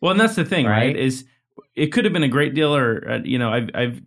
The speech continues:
Speaker 1: I've heard different things from different people, but again, I haven't been able to see anything, right?
Speaker 2: Yeah.
Speaker 1: Like, read it. Um,
Speaker 2: Who's,
Speaker 1: so
Speaker 2: like, deciding this stuff? It's, like, our
Speaker 1: <clears throat>
Speaker 2: districts.
Speaker 1: Yeah,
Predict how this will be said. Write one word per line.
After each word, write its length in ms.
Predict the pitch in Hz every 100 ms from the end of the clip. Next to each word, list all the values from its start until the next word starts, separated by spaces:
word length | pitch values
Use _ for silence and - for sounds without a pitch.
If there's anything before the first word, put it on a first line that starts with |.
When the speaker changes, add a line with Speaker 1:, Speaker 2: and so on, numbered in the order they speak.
| - _ -
Speaker 1:
I've 180 | 123 120
heard 380 | - 160 143 123
different 320 | 127 127 123
things 220 | 117 117
from 140 | 117
different 280 | 107 110 107
people, 300 | 117 104 -
but 180 | 101 107
again, 220 | 101 104
I 60 | 101
haven't 220 | 113 110
been 100 | 107
able 180 | 104 98
to 220 | 101 101 -
see 380 | - - 123
anything, 540 | 104 104 - - 117 120
right? 300 | 104 101 95
Speaker 2:
Yeah. 200 | 113 104
Speaker 1:
Like, 100 | 113
read 260 | 110 117 107
it. 240 | 98 - _ _ _ _ _ _ -
Um, 640 | - 110 107 98 98 107 131
Speaker 2:
Who's, 160 | 202 233
Speaker 1:
so 60 | 147
Speaker 2:
like, 120 | 277
deciding 560 | 190 - 143 139 160 131
this 140 | 98
stuff? 240 | - 104 135
It's, 160 | 143 160
like, 160 | 151 -
our 260 | 135 175 170
Speaker 1:
<clears throat> 80 | 127
Speaker 2:
districts. 800 | 151 156 123 82 - - - -
Speaker 1:
Yeah, 220 | 107 98